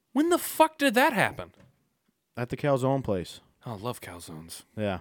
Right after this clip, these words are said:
Speaker 1: God, it was so good.
Speaker 2: Yeah, we got a guy, uh,
Speaker 1: What'd he say?
Speaker 2: he said, well, you wanna know his name?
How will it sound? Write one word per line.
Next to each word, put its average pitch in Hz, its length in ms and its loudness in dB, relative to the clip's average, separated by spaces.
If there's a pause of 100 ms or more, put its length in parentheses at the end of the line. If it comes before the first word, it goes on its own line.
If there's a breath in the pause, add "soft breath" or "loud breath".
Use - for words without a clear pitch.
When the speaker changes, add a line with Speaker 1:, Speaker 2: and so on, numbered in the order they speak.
Speaker 1:
God, 120 180 -8
it 95 40 -14
was 87 100 -10
so - 160 -10 (100)
good. - 120 -20 (160)
Speaker 2:
Yeah, 98 60 -8
we 110 80 -4
got 120 140 4
a 113 60 2
guy, 107 340 4
uh, 92 300 -2 (340)
Speaker 1:
What'd 190 120 6
he 180 40 4
say? 190 260 2 (720)
Speaker 2:
he 127 140 -4
said, 131 400 2
well, 120 120 0
you 120 100 2
wanna 127 160 0
know 123 120 2
his 113 100 0
name? 131 280 -4